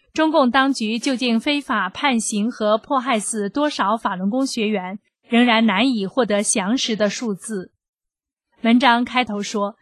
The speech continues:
这是一个被北京中共当局镇压，但却在世界任何其他地方均可自由修炼的精神团体。文章介绍，法轮功学员成立了法轮大法学会，来维护其团体的清誉。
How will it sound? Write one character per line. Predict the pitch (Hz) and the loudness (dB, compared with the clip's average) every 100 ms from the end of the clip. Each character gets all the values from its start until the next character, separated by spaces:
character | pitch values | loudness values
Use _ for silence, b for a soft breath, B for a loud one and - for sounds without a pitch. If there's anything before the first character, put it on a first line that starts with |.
| _ | _
这 | 339 330 | 0 2
是 | 277 | 2
一 | 240 | 0
个 | 254 233 | 4 4
被 | 220 254 | 4 2
北 | 214 208 190 | 2 -2 -4
京 | 254 247 254 | 0 0 2
中 | 320 | 0
共 | 311 262 | 0 0
当 | 247 262 | 2 0
局 | 262 208 202 | 0 -2 -2
镇 | 269 202 | 0 0
压， | 202 202 208 _ _ | 2 0 -2 _ _
但 | 285 269 | 2 4
却 | 262 294 | 4 0
在 | 240 233 | 2 2
世 | 233 302 | 2 -2
界 | 254 254 | 0 0
任 | 254 302 240 | 2 2 0
何 | 226 220 | 0 0
其 | - 240 | -2 -4
他 | 269 277 | -2 -2
地 | 277 220 | -2 -2
方 | 247 233 254 _ - | 2 0 0 _ -6
均 | 262 247 | 2 2
可 | 240 233 202 | 4 0 -2
自 | - 311 | -2 0
由 | 214 208 | 2 0
修 | - 285 | 0 -2
炼 | 285 294 214 | 0 0 0
的 | 196 190 | -2 -2
精 | 302 294 | -2 -2
神 | 285 202 | 0 -2
团 | 214 185 190 | -2 -4 -2
体。 | 233 226 175 _ _ _ _ _ _ - | -2 -4 -10 _ _ _ _ _ _ 0
文 | 214 | 2
章 | 233 240 | 4 2
介 | 233 240 190 | 2 0 -2
绍， | - 196 196 _ _ - | -2 -4 -4 _ _ 0
法 | 240 | 2
轮 | 247 | 4
功 | 262 320 | 2 0
学 | 302 247 | 0 0
员 | 226 214 | 0 0
成 | 247 220 226 | -2 -2 -2
立 | 254 | 0
了 | 214 202 | 2 0
法 | - 190 | 0 -2
轮 | 190 233 | 0 2
大 | 277 | 2
法 | 233 226 180 | 2 -2 -4
学 | - 185 | -6 -6
会， | 208 277 214 - _ - | 0 2 2 -2 _ -2
来 | 226 247 | 2 2
维 | 220 208 | 2 0
护 | 254 277 233 | 0 -2 -4
其 | - 226 233 | -2 -2 -2
团 | - 196 285 | -4 -2 -2
体 | - 202 | -2 -6
的 | 202 | -4
清 | - 269 262 | -2 0 0
誉。 | 262 202 | 0 -6